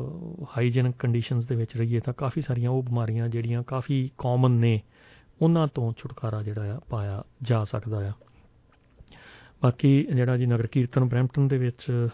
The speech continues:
ਜਿਹੜਾ ਆ ਉਹ ਹੋ ਰਿਹਾ ਆ ਗੁਰੂ ਨਾਨਕ ਮਿਸ਼ਨ ਸੈਂਟਰ ਗੁਰਦੁਆਰਾ ਸਾਹਿਬ ਤੋਂ ਜੋਤ ਪ੍ਰਕਾਸ਼ ਗੁਰਦੁਆਰਾ ਸਾਹਿਬ ਤੱਕ।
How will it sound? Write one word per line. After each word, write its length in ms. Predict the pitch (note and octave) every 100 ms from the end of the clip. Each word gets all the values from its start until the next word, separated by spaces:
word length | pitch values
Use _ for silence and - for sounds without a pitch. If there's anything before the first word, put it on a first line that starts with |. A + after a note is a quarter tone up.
| -
ਜਿਹੜਾ 280 | C3+ A#2+ A#2
ਆ 20 | A2+ _ _ - _ - - - - -
ਉਹ 300 | D3 C#3+ C#3
ਹੋ 180 | C3 B2
ਰਿਹਾ 280 | A#2 A#2+ A#2
ਆ 40 | - -
ਗੁਰੂ 120 | A#2
ਨਾਨਕ 200 | A#2 A#2 -
ਮਿਸ਼ਨ 460 | A#2 - A#2+ A#2+
ਸੈਂਟਰ 460 | A2+ - A#2 A2+ A#2+
ਗੁਰਦੁਆਰਾ 380 | A2 A2+ A#2 A2+
ਸਾਹਿਬ 240 | - A#2 -
ਤੋਂ 100 | A2+
ਜੋਤ 240 | A#2 A2+
ਪ੍ਰਕਾਸ਼ 380 | - B2+ A#2+ -
ਗੁਰਦੁਆਰਾ 300 | C3 A#2 B2+
ਸਾਹਿਬ 220 | - B2+
ਤੱਕ। 240 | A#2+ A#2+